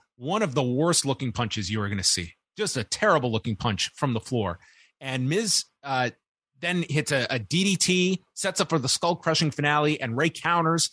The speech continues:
sets up for the six one nine, hits it, teases the frog splash, and Miz is, uh, crawling out. Dominic pulls a chair away from The Miz, and The Miz, behind the referee's back, sends himself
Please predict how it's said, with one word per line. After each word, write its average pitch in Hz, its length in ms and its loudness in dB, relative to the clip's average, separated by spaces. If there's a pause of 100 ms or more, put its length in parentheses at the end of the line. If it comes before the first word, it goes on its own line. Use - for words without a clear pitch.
(160)
sets - 280 -4
up 175 80 -2
for 147 80 -6
the 135 80 0
six - 300 0
one 139 140 2
nine, 131 360 2
hits 202 240 -2
it, 196 180 0 (320)
teases 226 400 0
the 156 80 0
frog 156 340 0
splash, 151 400 0
and 120 120 0
Miz 151 180 2
is, 123 140 0
uh, 113 140 0
crawling 165 540 0
out. 139 240 2 (320)
Dominic 196 500 -2 (200)
pulls 214 240 -2
a 170 40 2
chair 226 380 2
away 143 220 4
from 127 200 0
The 117 60 2
Miz, 123 380 2 (260)
and 151 120 -6
The 143 60 -2
Miz, 147 560 0 (120)
behind 185 300 -2
the 233 60 2
referee's 190 340 0
back, 160 260 0
sends 175 220 2
himself 180 560 0